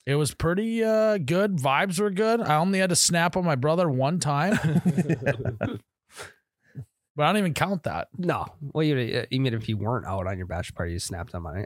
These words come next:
Speaker 2: on him anyway.
Speaker 1: Yeah, I would have snapped on him regardless. So
Speaker 2: So I was asked that a couple times too, like, "Oh, hey, was there any drama?" It's like,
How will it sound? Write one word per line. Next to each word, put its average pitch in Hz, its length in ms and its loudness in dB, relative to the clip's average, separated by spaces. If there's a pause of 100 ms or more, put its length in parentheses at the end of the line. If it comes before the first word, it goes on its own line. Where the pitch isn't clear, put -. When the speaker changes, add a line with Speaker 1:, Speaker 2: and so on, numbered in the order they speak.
Speaker 2:
on 95 140 -8
him 90 80 -10
anyway. 147 160 0
Speaker 1:
Yeah, 110 100 0
I 117 60 0
would 123 120 0
have 110 60 -2
snapped 123 360 -2
on 113 120 0
him 110 140 -2
regardless. 117 560 -2
So 101 260 -6
Speaker 2:
So 165 140 0
I 233 200 2
was 330 180 -2
asked 262 180 0
that 247 80 2
a 202 60 -2
couple 185 180 0
times 180 240 0
too, 220 80 0
like, 123 160 2
"Oh, 156 160 0
hey, 120 260 -4
was 123 220 -8
there 123 100 -4
any 123 140 -2
drama?" 127 380 -2
It's 156 100 -4
like, 127 180 0